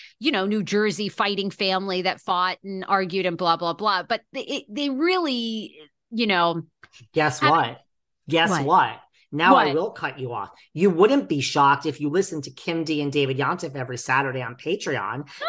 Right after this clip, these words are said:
Speaker 2: because Kim
Speaker 1: You know?
Speaker 2: has been saying, I mean, I knew this. Kim has been saying this for a year on my Patreon. Like,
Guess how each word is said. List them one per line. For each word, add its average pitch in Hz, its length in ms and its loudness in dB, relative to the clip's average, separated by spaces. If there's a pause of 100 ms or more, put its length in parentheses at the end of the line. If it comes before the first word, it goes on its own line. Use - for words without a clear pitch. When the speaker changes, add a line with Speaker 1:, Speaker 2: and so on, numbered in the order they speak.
Speaker 2:
because 180 480 4 (260)
Kim 254 380 2
Speaker 1:
You 240 60 4
know? 208 80 -2 (200)
Speaker 2:
has 147 200 0
been 156 260 -2
saying, 147 580 2
I 151 60 -2
mean, 160 180 0 (100)
I 202 360 4
knew 127 200 -2
this. 135 240 -10
Kim 214 220 0
has 220 160 2
been 165 160 0
saying 139 520 -4 (720)
this 151 260 4
for - 360 -2
a 123 160 -2
year 135 360 2
on 120 160 -6
my 123 100 -6
Patreon. 117 600 -8 (120)
Like, 127 260 -6